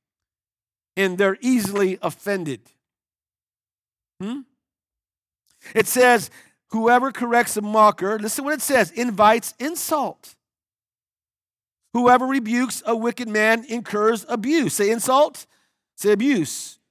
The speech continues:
Verse eight, "Do not rebuke a mocker or he will" what?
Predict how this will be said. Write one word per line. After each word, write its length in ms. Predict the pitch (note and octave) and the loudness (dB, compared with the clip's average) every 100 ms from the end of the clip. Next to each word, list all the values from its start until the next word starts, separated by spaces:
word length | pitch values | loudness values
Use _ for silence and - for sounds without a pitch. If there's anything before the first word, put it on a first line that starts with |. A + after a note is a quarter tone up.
| _ _ | _ _
Verse 220 | F#3 F#3+ A#3+ | -4 0 2
eight, 300 | G3+ D3+ D3 | 2 0 -6
"Do 120 | G#3 | 2
not 200 | A3 G#3 | 4 4
rebuke 360 | G#3 F#3 A#3+ | 0 -4 -4
a 60 | G#3 | -4
mocker 520 | G#3 A#3 B3 A#3 A#3 | 2 4 4 2 -2
or 160 | A3+ G3+ | 0 -2
he 200 | F#3+ A#3+ | -4 -2
will" 200 | A3+ G#3+ | 0 2
what? 320 | C4 E3+ - | 4 2 0